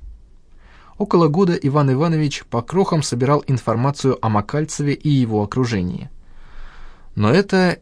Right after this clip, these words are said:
никак не позволило ему хоть на шаг приблизиться к разгадке. А в прошлом году история с горящим авто повторилась.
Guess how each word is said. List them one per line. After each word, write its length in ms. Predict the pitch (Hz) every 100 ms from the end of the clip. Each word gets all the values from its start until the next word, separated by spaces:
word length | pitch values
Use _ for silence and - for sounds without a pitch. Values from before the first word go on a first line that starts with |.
| -
никак 420 | 143 147 175 -
не 100 | 180
позволило 560 | 170 139 127 156 156 151
ему 300 | 139 143 143
хоть 320 | - 165 147
на 140 | 147
шаг 340 | - 156 120 -
приблизиться 640 | 117 107 117 131 - 135
к 120 | 120
разгадке. 640 | 120 117 104 92 - - - _ _ _ _ _ _ _ _
А 100 | 98
в 60 | -
прошлом 380 | 127 147 175
году 340 | 175 170 185 -
история 500 | 123 - 143 135 123
с 60 | 113
горящим 500 | 113 113 - 120 110
авто 280 | 104 - 143
повторилась. 840 | 151 - 165 123 104 - - -